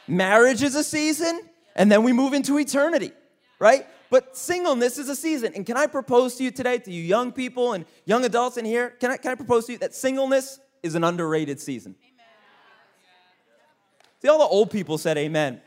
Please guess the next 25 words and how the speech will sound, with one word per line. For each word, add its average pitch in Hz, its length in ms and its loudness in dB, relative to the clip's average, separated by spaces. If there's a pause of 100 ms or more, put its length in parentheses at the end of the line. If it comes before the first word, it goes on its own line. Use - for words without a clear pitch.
that 160 60 -4
have 151 100 -2
been 160 120 -2
married. 170 360 0 (1600)
And 196 80 -4
all 240 40 -2
the 214 80 0
young 214 120 -2
people 185 180 0
are 165 180 2
like, - 20 -8
"I 196 300 -6
don't 196 100 -2
know. 175 220 -2 (420)
I - 40 -16
don't 170 140 -6
know 175 60 -2
about 170 240 2
that." 160 480 0 (540)
I 214 140 6
think 247 200 0
being 254 280 0
single 233 680 0 (340)
is 143 160 -4
underrated. 165 680 2